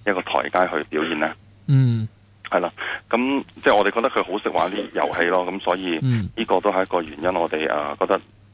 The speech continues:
Speaker 1: 呃，
Speaker 2: 是。
Speaker 1: 係可以睇下咯。
Speaker 2: 所以渣打方面，如果說我們現在買它的話，是奔着一年之後的一個目標去嗎？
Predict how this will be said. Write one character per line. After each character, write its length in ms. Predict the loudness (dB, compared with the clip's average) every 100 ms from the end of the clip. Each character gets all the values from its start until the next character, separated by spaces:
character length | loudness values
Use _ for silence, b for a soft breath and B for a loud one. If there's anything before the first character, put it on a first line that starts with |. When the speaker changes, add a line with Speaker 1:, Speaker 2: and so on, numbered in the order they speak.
| -6
Speaker 1:
呃， 80 | 0
Speaker 2:
是。 80 | 2 2
Speaker 1:
係 220 | 0 0
可 60 | 0
以 120 | -2
睇 160 | -2
下 180 | 0 0
咯。 160 | 0 -4 B B
Speaker 2:
所 200 | -2 2
以 80 | 2
渣 180 | 2 0
打 160 | 2 0
方 180 | 2
面， 300 | 2 2 0
如 180 | 0 0
果 200 | 0 0
說 160 | 0 -2
我 80 | 0
們 100 | 0
現 160 | 0
在 120 | 2
買 200 | 2 0
它 160 | -4 -2
的 100 | -2
話， 240 | 0 0
是 400 | 0 -2 -2 -2 0
奔 220 | 2 2
着 80 | 2
一 140 | 2
年 300 | 2 4 2
之 140 | 2 2
後 160 | 2
的 80 | 0
一 60 | 0
個 80 | 0
目 160 | 0
標 160 | 0 -2
去 180 | -2 -4
嗎？ 240 | -4 -8